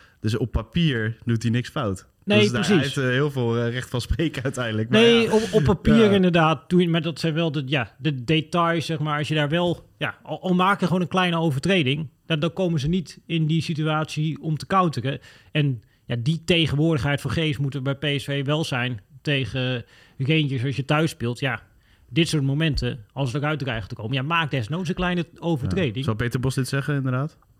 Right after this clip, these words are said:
Speaker 1: Kleine
Speaker 2: Ja, dat,
Speaker 1: overtreding
Speaker 2: dat,
Speaker 1: maken,
Speaker 2: dat, ja,
Speaker 1: eh,
Speaker 2: dat,
Speaker 1: bal,
Speaker 2: dat
Speaker 1: eh.
Speaker 2: hoop je dat,
Speaker 1: Ja.
Speaker 2: eh, dat het, eh,
Speaker 1: <laughs> Ja.
Speaker 2: gezegd, eh, wordt. Want ja, je, je ziet het gewoon met die snelheid die zij ook kunnen brengen.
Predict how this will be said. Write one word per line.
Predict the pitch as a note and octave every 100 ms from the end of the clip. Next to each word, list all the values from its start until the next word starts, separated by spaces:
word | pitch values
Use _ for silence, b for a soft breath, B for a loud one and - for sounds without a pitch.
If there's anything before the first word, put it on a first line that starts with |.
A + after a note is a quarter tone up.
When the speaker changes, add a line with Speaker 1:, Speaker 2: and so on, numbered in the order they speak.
| - -
Speaker 1:
Kleine | - C3+
Speaker 2:
Ja, | -
dat, | -
Speaker 1:
overtreding | C3+ B2+ B2+
Speaker 2:
dat, | B2 G3
Speaker 1:
maken, | B2
Speaker 2:
dat, | A#2+
ja, | A#2+
Speaker 1:
eh, | -
Speaker 2:
dat, | A2+
Speaker 1:
bal, | B2+
Speaker 2:
dat | B2+ A#2+
Speaker 1:
eh. | B2
Speaker 2:
hoop | F#3 F#3+
je | G#3 F3 A#2+ B2+
dat, | A2+ A2
Speaker 1:
Ja. | D#3 D3+ D3
Speaker 2:
eh, | C3
dat | D3
het, | D3 D3+ -
eh, | D3+ C3+ -
Speaker 1:
<laughs> | C3
Ja. |
Speaker 2:
gezegd, | A2+ D#3+ F#3 G#2+ -
eh, | D#3 C3+ C3 A#2 C3
wordt. | C3 C#3+ C3+ C3+
Want | C#3+ C3
ja, | C3+ G2+ B B B B
je, | D3+ D#3 C#3+
je | C#3
ziet | C3+ E3
het | F#3
gewoon | A2+ G#2+ A#2 B2+
met | C3 C#3
die | B2
snelheid | - D#3+ C#3 A#2+ -
die | - A#2
zij | C#3
ook | B2+
kunnen | C3+ A#2
brengen. | G#2+ A2+ B2+ A2+